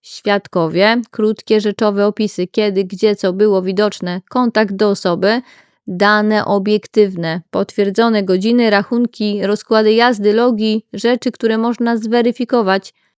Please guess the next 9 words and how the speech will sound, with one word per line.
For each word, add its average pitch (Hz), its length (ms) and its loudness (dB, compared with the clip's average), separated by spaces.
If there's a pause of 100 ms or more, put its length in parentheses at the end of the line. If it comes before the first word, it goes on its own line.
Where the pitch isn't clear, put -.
(160)
jak 220 320 0
zgłaszać 202 500 0
sygnały. 180 580 -2 (760)
Maksimum 240 680 2
konkretu, 214 800 2
data, 233 560 2
godzina, 226 560 0
miejsce, 220 480 0
opis. 190 540 -2